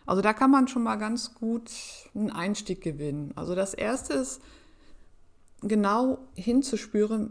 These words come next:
was fühle und spüre ich. Das war auch das, was in der De-, äh, in der Therapie, in der Psychotherapie auch heute immer noch ein Thema ist. Ähm, was spüren Sie in Ihrem Körper?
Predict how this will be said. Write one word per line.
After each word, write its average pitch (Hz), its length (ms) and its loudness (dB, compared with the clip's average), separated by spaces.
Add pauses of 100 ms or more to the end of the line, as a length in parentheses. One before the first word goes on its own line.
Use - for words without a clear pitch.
(100)
was 220 320 -4
fühle 247 460 4
und 220 120 0
spüre 202 480 2
ich. - 380 -6
Das 208 320 -4
war 233 160 4
auch 202 160 -4
das, - 400 -4 (480)
was 190 340 -6
in 202 140 -2
der 190 120 0
De-, 190 200 -4 (280)
äh, 180 420 -8
in 175 60 -4
der 175 120 0
Therapie, 190 460 -4
in 247 80 4
der - 100 -2
Psychotherapie 208 720 -4
auch - 180 -6
heute 262 220 -4
immer 185 200 -4
noch 175 140 -8
ein 170 160 -8
Thema 202 360 -4
ist. - 380 -8 (920)
Ähm, 208 560 -4 (800)
was 196 280 -6
spüren 233 460 0
Sie 214 160 0
in 214 220 0
Ihrem 196 300 -2
Körper? 160 540 -8